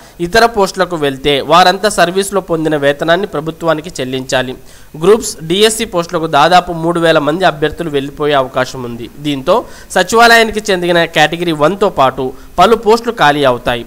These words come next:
వాటికి జన్-, జనవరిలో నోటిఫికేషన్ ఇస్తారని సమాచారం. ప్రస్తుతం మిగిలిన ఆరు విభాగాల పోస్టులకు కట్ ఆఫ్ కుదించి భర్తీ చేస్తేనే ఖాళీలు పూర్తవుతాయి. లేకుంటే వాటన్నిటికీ తక్కువ ఖాళీలతో మరో నోటిఫికేషన్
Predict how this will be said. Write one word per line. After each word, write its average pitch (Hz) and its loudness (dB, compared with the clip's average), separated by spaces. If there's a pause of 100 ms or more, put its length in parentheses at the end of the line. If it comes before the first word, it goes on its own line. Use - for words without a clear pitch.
(140)
వాటికి 170 2
జన్-, 160 0
జనవరిలో 170 2 (240)
నోటిఫికేషన్ 208 0
ఇస్తారని 160 0
సమాచారం. 131 -2 (200)
ప్రస్తుతం 196 0
మిగిలిన 175 2 (280)
ఆరు 190 6
విభాగాల 185 4
పోస్టులకు 156 -4
కట్ 147 -4
ఆఫ్ 156 2 (280)
కుదించి 180 -4
భర్తీ 160 -2
చేస్తేనే 160 -2
ఖాళీలు 151 -2
పూర్తవుతాయి. 123 -8 (180)
లేకుంటే 143 -4 (260)
వాటన్నిటికీ 202 0
తక్కువ 208 -2
ఖాళీలతో 156 0
మరో 147 2
నోటిఫికేషన్ 151 -4